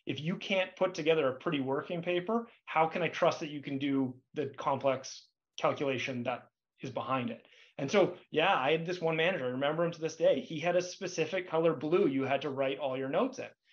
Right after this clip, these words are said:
And he would check to make sure it was the exact blue. And it wasn't one of, like, the drop-down blues. You had to go and find it. And to this day, I do every note with it still.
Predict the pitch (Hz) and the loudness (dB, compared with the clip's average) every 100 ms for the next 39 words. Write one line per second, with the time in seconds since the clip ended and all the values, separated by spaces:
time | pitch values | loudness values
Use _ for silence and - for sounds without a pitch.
0 | - - 156 196 202 208 190 180 170 165 | -8 -2 2 2 2 2 2 2 0 2
1 | 165 160 143 165 151 135 147 143 - 180 | 0 0 -2 0 0 2 0 0 2 4
2 | 160 160 185 208 196 190 180 156 160 170 | 6 6 4 2 4 4 4 2 0 2
3 | 185 156 139 139 156 156 156 151 143 135 | 0 -2 -4 -6 -4 -4 -2 -2 -2 0
4 | 170 269 214 123 - _ - - - 160 | 0 0 0 -4 -8 _ -20 -20 -4 0
5 | 165 170 170 180 180 180 180 202 156 156 | 4 4 2 0 2 4 6 6 6 4
6 | 156 151 151 185 151 120 127 - - 214 | 4 2 2 0 0 -8 -10 -8 4 4
7 | 127 143 | 4 0